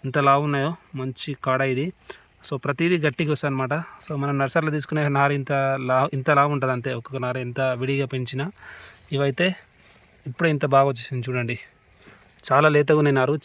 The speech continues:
చాలా మంచిగా వస్తది. ఇక్కడ చూడండి, ఇదే ఇప్పుడు ఇంకో టూ త్రీ డేస్‌లో గట్టి వర్షం రావాలని దేవుని కోరుకుంటున్నాం.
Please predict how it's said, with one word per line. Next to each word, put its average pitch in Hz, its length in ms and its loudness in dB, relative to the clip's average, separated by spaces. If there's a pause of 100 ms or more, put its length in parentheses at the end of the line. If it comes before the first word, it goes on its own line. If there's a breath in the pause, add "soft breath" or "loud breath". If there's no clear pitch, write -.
చాలా 135 160 4
మంచిగా 135 320 2
వస్తది. 127 260 -2
ఇక్కడ 123 220 -4
చూడండి, 127 360 -2 (760 loud breath)
ఇదే 165 340 6
ఇప్పుడు 165 360 2 (360)
ఇంకో 156 200 4
టూ 160 280 4
త్రీ 160 340 0
డేస్‌లో 156 420 4 (800 loud breath)
గట్టి 175 280 4
వర్షం 151 500 4
రావాలని 143 420 4
దేవుని 135 260 6
కోరుకుంటున్నాం. 131 600 2